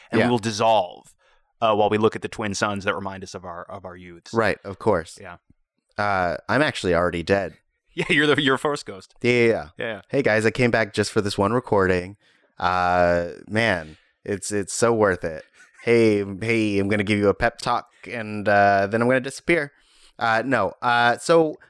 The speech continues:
Speaker 2: what would you say, uh, is your first reaction to having seen it?
Speaker 1: Okay.
Speaker 2: You've only seen it once, right?
Speaker 1: I've seen it, w-, as of this recording, I saw it last night, and I've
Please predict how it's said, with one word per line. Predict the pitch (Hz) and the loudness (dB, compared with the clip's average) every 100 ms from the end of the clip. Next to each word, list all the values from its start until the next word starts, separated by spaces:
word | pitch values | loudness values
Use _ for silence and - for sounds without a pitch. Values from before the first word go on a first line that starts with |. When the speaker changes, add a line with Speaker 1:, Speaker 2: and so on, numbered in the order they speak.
| _ - | _ -6
Speaker 2:
what | 143 165 | 2 2
would | 156 | 2
you | 151 | -2
say, | - 113 107 104 104 98 - | 0 2 4 2 0 -2 -10
uh, | 85 76 - | -12 -12 -12
is | 98 92 | -10 -6
your | 95 95 95 92 92 90 _ _ _ _ | 0 4 6 6 2 0 _ _ _ _
first | - 127 113 - | -4 0 0 0
reaction | 104 101 92 92 - 92 | 2 4 2 -2 -10 -12
to | - 98 | -8 -8
having | - 101 95 | -4 -6 -6
seen | - 92 78 | -14 -14 -16
it? | 64 _ _ _ _ _ - - - - - - - | -18 _ _ _ _ _ -20 -20 -20 -20 -20 -20 -20
Speaker 1:
Okay. | - - 143 131 | -16 -4 0 0
Speaker 2:
You've | 123 | 0
only | 131 | -2
seen | 120 117 | -4 -6
it | 82 | -6
once, | 101 92 - 123 | -6 -8 -8 -6
right? | 107 | -6
Speaker 1:
I've | 113 | -4
seen | 143 143 | -2 0
it, | 135 | 2
w-, | 139 | 2
as | 131 135 | 2 0
of | |
this | 143 151 | -2 -2
recording, | - 147 156 160 | 0 2 2 0
I | 120 | -4
saw | 110 127 117 113 | -2 0 0 0
it | 110 _ - | -4 _ -12
last | 107 113 110 104 - - - | -2 0 0 -2 -6 -18 -6
night, | 110 123 160 | -2 0 0
and | 117 | -2
I've | 107 | -4